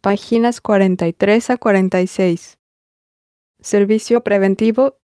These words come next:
prueba de detección para el virus de hepatitis B, H B V, en inglés.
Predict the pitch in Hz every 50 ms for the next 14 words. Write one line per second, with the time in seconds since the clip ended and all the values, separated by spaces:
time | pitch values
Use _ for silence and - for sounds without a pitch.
0 | _ _ - - 226 233 233 240 247 247 240 214 196 190 - - 190 - - -
1 | 226 214 214 208 - 226 208 202 202 202 196 208 202 202 202 - 202 190 185 -
2 | 190 180 - - 196 196 - 240 254 - - 226 214 240 302 330 _ _ - -
3 | 233 233 - - - 254 247 220 214 214 208 196 196 196 202 226 277 - _ _
4 | _ - 208 208 214 220 226 233 240 247 285 - - -